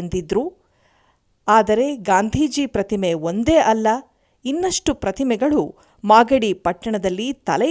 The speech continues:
ಎತ್ತಲಿದೆ. ಬೇಕಿದ್ರೆ ನಮ್ಮ ವಿರೋಧಿಗಳ ಪ್ರತಿಮೆ ಸಹ ಮಾಡುತ್ತೇವೆ ಎಂದು ವಿರೋಧ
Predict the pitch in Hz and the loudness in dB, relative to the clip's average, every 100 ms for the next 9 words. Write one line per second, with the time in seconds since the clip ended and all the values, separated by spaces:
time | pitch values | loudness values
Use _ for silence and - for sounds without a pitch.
0 | 330 - 202 185 196 254 - _ _ _ | 0 -2 -4 -2 -4 -6 -10 _ _ _
1 | 196 269 311 381 359 233 247 - _ 220 | 6 6 6 2 4 2 0 -4 _ -2
2 | 220 202 185 190 190 311 302 339 320 302 | -2 -2 -4 -2 0 0 0 0 2 0
3 | 294 202 262 277 269 220 - - 277 147 | 0 -4 -2 -2 -2 -2 -4 -2 -2 -2
4 | - _ _ 190 190 277 - - 202 175 | -8 _ _ -4 -2 -2 -4 -2 -2 0
5 | 165 262 - 147 - _ _ 202 214 233 | -2 -2 -2 -4 -8 _ _ -2 2 2
6 | - | 2